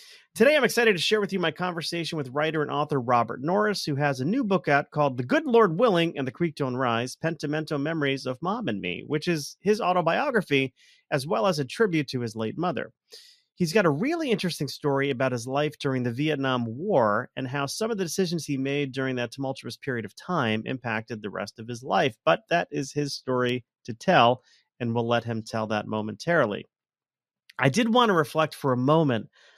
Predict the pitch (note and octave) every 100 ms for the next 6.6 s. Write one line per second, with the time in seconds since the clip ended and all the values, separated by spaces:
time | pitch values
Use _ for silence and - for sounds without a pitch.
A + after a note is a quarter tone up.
0 | _ - B2+ A#2 D#3+ D3 C3 A#2+ B2+ G2
1 | A2 G2+ A#2 A2+ - _ _ _ _ B2+
2 | B2+ D3+ D3+ G3+ A3 G3 F#3 - B3+ E4+
3 | E4 D#4+ F3+ B3+ A#3+ B3 D3 F3 D#3+ C#3+
4 | C#3+ C#3+ B2+ C3+ C3 C#3 C#3 C3+ B2+ A#2
5 | A2+ A#2+ A#2+ F#3+ A#2 - - G#3+ - A3+
6 | B3+ - G2+ - A2+ -